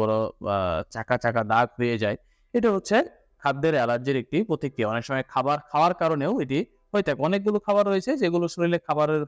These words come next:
ফলে আপনার শরীরে যে রক্তে যে এইচজিবিটি এবং আইজিই রয়েছে সেটি বেড়ে যায়, এবং বেড়ে যাওয়ার ফলে এই সমস্যাগুলো কিন্তু সৃষ্টি হয়ে থাকে। তাই আজকে আমরা এই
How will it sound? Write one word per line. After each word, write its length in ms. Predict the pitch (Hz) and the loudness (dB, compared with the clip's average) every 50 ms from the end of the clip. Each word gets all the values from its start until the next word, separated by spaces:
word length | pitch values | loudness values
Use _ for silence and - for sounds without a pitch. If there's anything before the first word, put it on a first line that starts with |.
| - _ | -8 _
ফলে 280 | - 160 170 170 147 107 107 131 202 294 - _ _ _ _ _ | 0 2 2 2 2 0 0 0 -2 -2 -4 _ _ _ _ _
আপনার 280 | - 135 - - 160 156 | -6 -4 0 0 -2 -2
শরীরে 460 | - - 156 151 147 160 165 175 202 254 277 | 0 -2 -2 0 0 0 0 0 0 0 -2
যে 180 | 196 151 135 131 127 131 - _ _ _ _ | -2 -2 -2 0 -2 -4 -6 _ _ _ _
রক্তে 320 | - 127 131 - - - 147 | -2 -2 -2 0 0 -2 -2
যে 120 | 139 147 143 123 | 0 0 2 2
এইচজিবিটি 460 | 127 127 - 143 143 139 139 139 139 139 135 | 0 0 -2 -4 -4 -2 -4 -2 0 0 0
এবং 120 | 131 135 127 | 0 0 0
আইজিই 400 | 120 117 117 120 131 139 143 143 | 0 0 -2 -2 -2 -2 -2 0
রয়েছে 300 | 139 139 139 139 - 156 151 - | 0 0 0 -2 -2 -6 -8 -8
সেটি 160 | 139 - 131 | -8 -8 -4
বেড়ে 240 | 123 131 156 175 185 | 0 2 2 2 2
যায়, 200 | 170 165 185 285 311 | 2 2 2 2 0
এবং 180 | 208 165 156 147 | -2 -4 -4 -2
বেড়ে 200 | 139 143 147 170 | 0 2 2 2
যাওয়ার 220 | 170 180 175 175 170 - | 2 2 2 2 0 -2
ফলে 160 | - 165 214 302 262 151 | -2 0 0 0 0 -2
এই 40 | |
সমস্যাগুলো 480 | - 147 131 127 120 - 123 110 110 107 | -2 -4 -4 -6 -4 -4 -4 -4 -2 -4
কিন্তু 320 | 104 107 104 98 131 185 302 - _ _ _ _ _ | -4 -6 -2 2 2 2 2 0 _ _ _ _ _
সৃষ্টি 420 | - - - 151 147 131 - - 135 | -18 -4 -2 -2 -2 0 0 0 2
হয়ে 180 | 123 120 110 - | 2 0 -2 -2
থাকে। 180 | 104 95 - - - _ _ _ _ _ _ _ _ _ _ _ _ _ _ | -6 -8 -10 -14 -20 _ _ _ _ _ _ _ _ _ _ _ _ _ _
তাই 140 | - 143 151 165 175 | 0 2 2 2 2
আজকে 220 | 170 - - 196 214 - - - - - - | 0 0 0 0 0 -2 -4 -12 -14 -6 -4
আমরা 260 | 139 143 151 160 160 156 156 160 - - - - _ | -2 0 0 2 2 0 0 -4 -8 -14 -20 -10 _
এই 160 | - 131 131 | -4 -2 -2